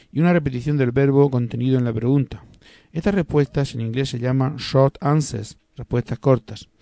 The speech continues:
Observe estos ejemplos utilizando el verbo be, o el verbo to be. Respuestas afirmativas. Are you Missus Wilson? ¿Es usted la señora Wilson?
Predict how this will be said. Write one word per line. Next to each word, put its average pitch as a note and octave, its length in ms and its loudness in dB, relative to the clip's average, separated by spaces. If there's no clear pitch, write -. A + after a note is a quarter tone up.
Observe F#3+ 340 4
estos E3 180 -2
ejemplos D3+ 480 2
utilizando C3+ 420 0
el C3 60 2
verbo B2+ 420 0
be, A#2+ 300 0
o B2 60 -10
el A#2+ 80 -8
verbo A#2+ 260 -4
to - 160 -4
be. A2 220 0
Respuestas G3 360 0
afirmativas. A#2+ 640 -2
Are A3+ 320 2
you A#3 280 2
Missus G3+ 480 -2
Wilson? C3+ 880 -2
¿Es C#3+ 160 -6
usted G#3+ 200 -4
la F#3 120 0
señora B2+ 260 -2
Wilson? A#2+ 640 -2